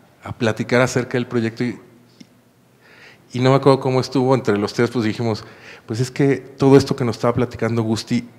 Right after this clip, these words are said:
es el libro. O sea, más allá como del libro álbum ilustrado que aparece dentro de este libro,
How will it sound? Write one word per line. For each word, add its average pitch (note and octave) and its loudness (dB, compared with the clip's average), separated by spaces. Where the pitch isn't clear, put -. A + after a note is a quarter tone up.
es A#2 -6
el A#2+ 4
libro. A#2 0
O - -20
sea, G2+ -8
más A#2+ 0
allá A#2+ 2
como A#2+ -2
del G2+ -4
libro A#2 2
álbum A2+ -2
ilustrado G#2+ -2
que F#2+ -12
aparece F#2 -4
dentro G2+ -4
de G2 -6
este A2 -6
libro, G#2+ -4